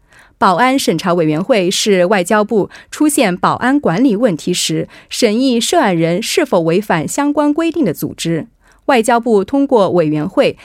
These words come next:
讨论驻美大使馆对 A 某泄露事件的调查结果、惩罚力度和今后的程序等事宜。外交部第一次官赵世应将于三十号主持召开惩戒委员会。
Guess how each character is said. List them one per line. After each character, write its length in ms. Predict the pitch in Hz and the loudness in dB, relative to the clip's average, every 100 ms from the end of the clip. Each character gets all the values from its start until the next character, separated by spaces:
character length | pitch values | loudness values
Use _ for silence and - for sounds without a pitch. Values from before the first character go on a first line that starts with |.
| - - | -20 -2
讨 180 | 226 | 0
论 260 | 247 262 254 | 2 2 2
驻 200 | 254 359 | 0 2
美 180 | 220 160 | 2 0
大 180 | 247 196 | -2 -2
使 200 | - 208 | -2 0
馆 280 | 202 151 - - _ | 0 0 -6 -16 _
对 300 | 247 208 180 - | 0 2 0 0
A 160 | 311 | 2
某 240 | 285 147 - | 2 0 -4
泄 260 | - 277 | -2 0
露 160 | 240 185 | 2 0
事 220 | - 180 | -2 -4
件 200 | - 165 | -2 -2
的 240 | 156 151 - - _ _ | -2 -6 -8 -20 _ _
调 180 | 339 220 | 0 0
查 220 | 202 170 | 0 -2
结 220 | - 170 | -2 -2
果、 260 | 175 185 - _ | 0 -2 -4 _
惩 200 | - 170 | -4 -4
罚 240 | 156 160 180 | -2 -2 0
力 160 | 202 | -2
度 220 | 170 156 - | -2 -4 -6
和 300 | - 190 202 | -2 0 2
今 200 | 294 294 | 0 0
后 220 | 277 190 | 0 0
的 160 | 156 | -2
程 300 | 139 - 180 | -2 -4 -4
序 300 | 220 - 208 - | -2 -2 -2 -4
等 160 | 175 135 | -4 -4
事 220 | - 180 | -4 -4
宜。 260 | 147 156 156 - _ _ _ - | -2 -4 -6 -12 _ _ _ -2
外 120 | 240 | 2
交 180 | 254 254 | 2 0
部 220 | 254 214 | 2 2
第 220 | 240 277 | 2 0
一 40 | 285 | 0
次 180 | - 190 | 0 0
官 320 | 208 208 226 | 0 0 0
赵 180 | 277 208 | 0 0
世 200 | - 196 | 0 0
应 200 | 247 156 - _ | 0 -2 -10 _
将 240 | 311 311 | -2 0
于 180 | 208 208 | 2 0
三 240 | 220 349 | 0 -2
十 140 | 370 214 | -2 -2
号 240 | 226 160 | 0 -2
主 220 | - 170 | -2 -4
持 120 | - 180 | -4 -2
召 200 | 226 165 | -2 0
开 260 | 214 202 | -2 -2
惩 260 | 214 180 143 | -2 -6 -6
戒 180 | - 254 | 0 0
委 140 | 165 | 0
员 200 | 139 135 | -2 -4
会。 300 | 160 196 - | -2 0 -2